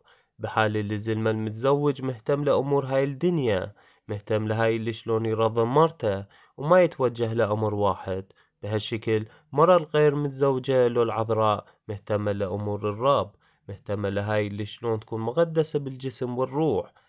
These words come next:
بحال اللي المرة المتزوجة مهتمة لأمور هاي الدنيا، مهتمة لهاي اللي شلون ترضي ريلها. أنا أقول هذا لنفعكم،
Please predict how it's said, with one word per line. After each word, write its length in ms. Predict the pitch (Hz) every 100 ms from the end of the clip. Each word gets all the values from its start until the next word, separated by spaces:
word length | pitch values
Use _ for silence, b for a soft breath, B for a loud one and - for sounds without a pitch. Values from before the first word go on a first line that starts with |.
| b
بحال 360 | 101 - 107 101
اللي 200 | 98 107
المرة 300 | 107 110 110
المتزوجة 640 | 113 113 120 151 160 156
مهتمة 460 | 151 147 - 147 151
لأمور 480 | 147 143 143 147 143
هاي 200 | 151 175
الدنيا، 640 | 139 110 101 98 92 90 - b b b
مهتمة 420 | 101 - 101 101
لهاي 420 | 101 104 131 135
اللي 160 | 123 123
شلون 380 | - 127 120 117
ترضي 360 | 117 117 117
ريلها. 720 | 113 123 147 175 113 101 98 - b b b -
أنا 200 | 104 101
أقول 240 | 101 104
هذا 260 | 104 107 107
لنفعكم، 960 | 110 117 123 - 165 - - 98 95